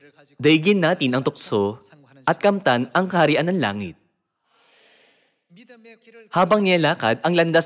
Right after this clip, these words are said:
ng pananampalataya, araw-araw tayong humaharap sa tukso. Itinuturing ng ilang tao ang mga tukso bilang wala lang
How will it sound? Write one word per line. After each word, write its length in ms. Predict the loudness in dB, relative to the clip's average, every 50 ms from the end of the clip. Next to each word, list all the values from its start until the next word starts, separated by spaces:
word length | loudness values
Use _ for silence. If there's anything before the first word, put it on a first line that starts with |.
| 0
ng 80 | -4 -2
pananampalataya, 960 | 0 0 0 0 -2 -2 -2 0 0 0 0 0 -2 -2 -2 -4 -6 -8 -12 -18 -20 -20 -20 -20 _ _ _ -2 0
araw-araw 560 | 2 4 4 2 2 2 2 2 2 2 0
tayong 480 | 0 -2 -2 -2 0 0 -2 -4 -4
humaharap 560 | -6 -6 -2 0 2 2 2 2 2 0 -2 -4
sa 80 | -6
tukso. 480 | -8 -8 -10 -12 -10 -8 -8 -8 -8 -12 -18 _ _ _ _ -20 -20 _ _ _ _ _ _ _ _ _ _ _ _ _ _ _ _ _ _ _ _ _ _ _ _ _ _ _ _ -4 -4
Itinuturing 640 | -4 -2 0 -2 0 2 4 4 4 4 2 2
ng 160 | 0 0 0 2
ilang 240 | 2 2 2 2
tao 480 | 0 0 0 0 0 -2 -2 -4 -4 -8 -10 -8
ang 120 | -6 -4 -2 0
mga 100 | 0 -2
tukso 480 | -2 -4 -10 -6 -2 0 0 0 -2 -6 -12 -20 -20 -20 -20 _ -8 -2
bilang 320 | 0 2 2 2 2 2
wala 240 | 2 2 2 0 -2
lang 340 | -2 -2 -4 -6 -8 -12